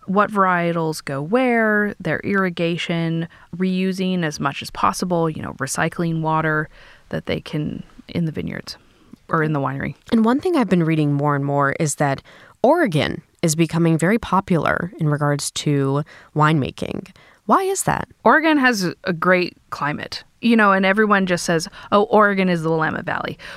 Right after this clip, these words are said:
Speaker 1: Oregon is so much more than, than the Willamette Valley. Of course, you have Pinot Noir and Chardonnay and Pinot Gris being grown in the Willamette Valley.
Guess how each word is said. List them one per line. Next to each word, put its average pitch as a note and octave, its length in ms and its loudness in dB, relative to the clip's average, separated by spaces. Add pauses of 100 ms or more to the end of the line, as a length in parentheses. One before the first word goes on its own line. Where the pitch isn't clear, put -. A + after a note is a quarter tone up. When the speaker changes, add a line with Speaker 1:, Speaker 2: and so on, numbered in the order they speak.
(140)
Speaker 1:
Oregon A3+ 320 4
is E3+ 80 -2
so G3 340 2
much E3 220 -2
more C#3+ 180 0
than, - 320 -6 (100)
than D#3 200 -2
the D#3 40 -2
Willamette C#3+ 440 -2
Valley. C#3+ 320 0
Of - 160 -8
course, F#3+ 440 0
you F3+ 220 0
have E3+ 540 0 (120)
Pinot F#3 300 0
Noir D#3+ 220 0
and D3+ 100 -4
Chardonnay E3 640 -2 (480)
and D3 160 -4
Pinot F3+ 320 0
Gris E3 520 0 (300)
being D#3+ 280 0
grown D#3+ 400 2
in G3+ 100 4
the G3+ 80 2
Willamette F#3+ 440 0
Valley. F#3 440 2